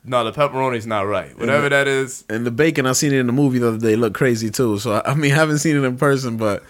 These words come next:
Speaker 1: Somebody told me this. Uh, a vegan I work with.
Speaker 2: Yeah.
Speaker 1: He was like, "Look, man, for real." He says, "You know,"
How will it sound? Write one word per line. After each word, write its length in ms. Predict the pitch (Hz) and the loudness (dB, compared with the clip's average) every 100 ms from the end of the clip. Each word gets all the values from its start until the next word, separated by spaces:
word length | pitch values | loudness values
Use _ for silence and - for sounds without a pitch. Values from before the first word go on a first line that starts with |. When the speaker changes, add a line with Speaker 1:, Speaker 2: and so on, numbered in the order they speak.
| - | -12
Speaker 1:
Somebody 460 | - 214 247 214 | -2 -2 2 2
told 240 | 190 190 156 | 2 0 2
me 60 | |
this. 320 | 123 107 - - _ _ | -2 -4 -8 -14 _ _
Uh, 280 | 135 127 117 - | 0 2 0 -4
a 80 | 120 | -4
vegan 340 | 156 165 139 | 0 0 0
I 60 | 120 | 0
work 280 | 120 131 - | 2 0 0
with. 220 | 107 98 - _ 95 110 | -6 -8 -14 _ -14 -4
Speaker 2:
Yeah. 360 | 110 95 87 98 - | -2 0 -4 -10 -12
Speaker 1:
He 160 | 120 | -8
was 180 | 135 143 | -6 -2
like, 200 | 127 117 | 0 0
"Look, 180 | 120 104 | 0 -2
man, 220 | 107 104 | -2 -4
for 140 | 101 110 | -4 -4
real." 480 | 123 135 131 123 117 - | 0 0 0 -2 -10 -14
He 100 | 123 | -10
says, 340 | 117 113 104 | -6 -6 -8
"You 340 | - 90 104 113 | -18 -20 -14 -8
know," 360 | 107 98 95 | -6 -6 -10